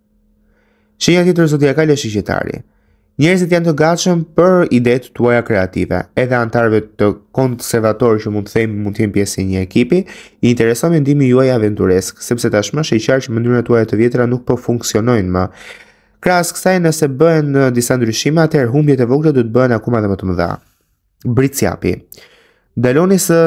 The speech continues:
sterilizuar e një zgjedhje stresuese. Kjo do thotë që në vend që të peshoni anët pro dhe kundër, bindju një instinkteve tuaja. Nëse një zgjedhje ju e keni si të smundje në stomak, duhet ta shmangni.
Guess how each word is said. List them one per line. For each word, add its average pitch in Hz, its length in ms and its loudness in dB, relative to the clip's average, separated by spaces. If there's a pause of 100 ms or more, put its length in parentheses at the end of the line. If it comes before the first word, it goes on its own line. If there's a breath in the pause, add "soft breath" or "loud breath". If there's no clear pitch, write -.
sterilizuar 147 800 2
e 143 80 0
një 123 160 -2
zgjedhje 123 480 2
stresuese. 95 720 -2
Kjo 131 140 -2
do 131 100 0
thotë 143 220 0
që 123 80 0
në 120 80 0
vend 139 160 -2
që 135 80 2
të 135 80 -6
peshoni 127 340 0
anët 123 240 -2
pro 120 160 2
dhe 110 80 0
kundër, 135 320 0
bindju 143 320 2
një 139 220 0
instinkteve 92 580 -2
tuaja. 90 320 0 (480 loud breath)
Nëse 143 320 0
një 135 240 2
zgjedhje 98 640 0 (420)
ju 131 240 4 (320)
e 110 80 4 (520 loud breath)
keni 143 280 0
si - 160 -6
të 113 120 -4
smundje 131 520 0
në 101 80 -2
stomak, 110 560 -4
duhet 120 160 0
ta 117 80 0
shmangni. 95 600 -6